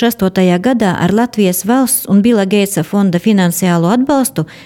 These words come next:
tika īstenots publisko bibliotēku attīstības projekts Trešais tēva dēls. Šobrīd ar pašvaldības un valsts finansiālo atbalstu šis projekts tiek turpināts. Bezmaksas interneta pieejamība gadā izmaksā turpat vai pusmiljonu eiro.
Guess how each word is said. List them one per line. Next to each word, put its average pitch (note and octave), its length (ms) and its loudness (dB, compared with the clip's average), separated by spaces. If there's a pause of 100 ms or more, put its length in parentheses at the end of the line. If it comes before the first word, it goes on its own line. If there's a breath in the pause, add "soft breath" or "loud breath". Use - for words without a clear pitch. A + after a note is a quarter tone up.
(140 loud breath)
tika G3+ 240 0
īstenots C4+ 560 2
publisko G3+ 560 0
bibliotēku G#3 640 0
attīstības G3 720 -2
projekts B3+ 480 0
Trešais F#3+ 480 -2
tēva F#3 320 0
dēls. F3 460 -2 (500)
Šobrīd G#3+ 560 -2
ar - 160 -6
pašvaldības F3+ 640 0
un G3 160 0
valsts A3+ 320 -2
finansiālo G3 640 2
atbalstu A#3 400 -2
šis G#3 320 -4
projekts C4+ 400 0
tiek G#3+ 320 -4
turpināts. C#3+ 720 -2 (400 soft breath)
Bezmaksas A3 640 -2
interneta G3 560 0
pieejamība A3 720 2
gadā F#3 320 0
izmaksā G3 560 -2
turpat A3+ 400 -4
vai C4+ 160 0
pusmiljonu A#3 720 2
eiro. D#3 460 0